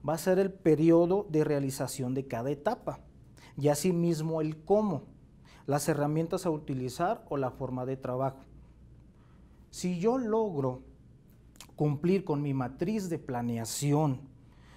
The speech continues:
de forma clara, entendible y medible, yo ya tengo un noventa y cinco por ciento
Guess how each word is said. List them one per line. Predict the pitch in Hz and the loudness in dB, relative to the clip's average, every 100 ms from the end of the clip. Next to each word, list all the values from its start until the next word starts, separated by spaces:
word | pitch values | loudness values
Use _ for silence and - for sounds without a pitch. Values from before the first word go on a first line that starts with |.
| - | -12
de | 127 127 | -4 -4
forma | 127 139 151 156 156 - | 0 -2 0 -4 -6 -6
clara, | 135 147 156 135 117 - - - - | -2 0 0 0 -2 -10 -20 -20 -10
entendible | 123 127 120 127 123 123 151 175 151 117 107 - - - | -6 -6 -6 -4 -4 0 2 2 0 -4 -6 -12 -20 -8
y | 127 | -6
medible, | 120 117 117 143 131 131 214 - - - - - - 135 | -4 -4 -2 -2 0 2 0 -2 -18 -20 -20 -20 -10 0
yo | 147 | 2
ya | 165 175 | 2 2
tengo | 175 180 170 180 | 0 0 2 0
un | 175 165 | -2 -4
noventa | 170 175 175 151 | -2 -2 -4 -2
y | 131 131 | -2 -2
cinco | - 185 185 185 | -4 -4 -4 -6
por | - 151 | -6 -8
ciento | - 151 147 135 185 262 | -4 -2 0 -2 -2 -4